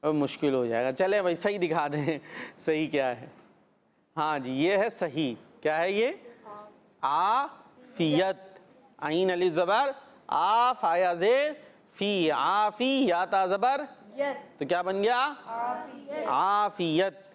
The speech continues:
ठीक है भाई, खैर और आफियत है सब, ये पूछ रहे होते ना, और सब खैर और आफियत है, तो वो आफियत, ये वाली आफियत है। ये लिखना भी देख लीजिए कि अगर लिखने का वक्त आए तो लिखने में ऐसे लिखा जाएगा। चलें, एराब ना लगाएं, लेकिन अब तो हाल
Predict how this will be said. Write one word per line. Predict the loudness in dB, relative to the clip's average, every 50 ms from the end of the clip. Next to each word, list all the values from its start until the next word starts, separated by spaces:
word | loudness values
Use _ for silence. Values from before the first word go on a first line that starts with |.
| -6 -2
ठीक | -2 0 2
है | 2 2
भाई, | 2 2 0 0
खैर | -2 -2 0 0 2 2
और | 2
आफियत | 2 2 0 0 0 0 0 2 0
है | 0
सब, | 0 -2 -2 -2 -2
ये | -2 -2
पूछ | 0 0 0 0 0
रहे | 0
होते | 0 0 0 0
ना, | 0 0 -2 -4 -6 -14 -20 -20 _ -10 _ -2
और | 0 0 0 0
सब | 0 -2 -2 -2
खैर | -2 0 2
और | 2 2
आफियत | 2 0 0 0 0 0 2 0
है, | 0 0 -2 -6 -16 -20 -8 -2
तो | 0 2
वो | 2 2
आफियत, | 2 4 2 2 2 0 -2 0 0 0 0 0
ये | 0 2 2
वाली | 4 2 2 2 2 0
आफियत | 2 0 -2 -4 -2 0 0 0 0 0
है। | -4 -8 -8 -10 -16 -20 -20 _ _ -2
ये | 0
लिखना | 0 0 -2 -2 -4 -4 -2
भी | -2 -2 0
देख | 0 0 0 2 2
लीजिए | 0 0 2 0 0 0
कि | 2 0
अगर | 0 0 -2
लिखने | -2 0 0 0 0 0 0
का | 0 0
वक्त | 0 -2 -4 -2 -2
आए | 0 2 2 0 0
तो | 2 2 4 4 2 0 -2 -8 -16 -20 -20 -20 _ _
लिखने | -2 0 0 2 0 0 0
में | 0 0
ऐसे | 0 -2 0 -2 -2
लिखा | -2 -2 -2 -2 -2 -2 0
जाएगा। | 2 0 2 2 0 0 -2
चलें, | 0 0 0 0 0 0
एराब | 0 2 2 2 2 2 0 -2
ना | -2 -2 0
लगाएं, | 0 0 0 2 0 0 -2 -4 -8 -12 -18 -18 -18 -16 -6 -2
लेकिन | -2 -2 0 0 0 0 0
अब | -2 -4 -6 -4 0
तो | 2 2
हाल | 4 2 2 2 0 0 0